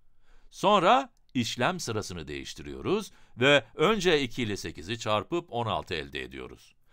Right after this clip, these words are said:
Ardından bin çarpı bini yapıp bir milyon buluyoruz.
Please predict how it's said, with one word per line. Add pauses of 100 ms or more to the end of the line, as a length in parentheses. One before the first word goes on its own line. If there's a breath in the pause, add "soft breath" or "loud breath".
(180 soft breath)
Ardından (720 soft breath)
bin
çarpı
bini
yapıp (1300)
bir
milyon
buluyoruz.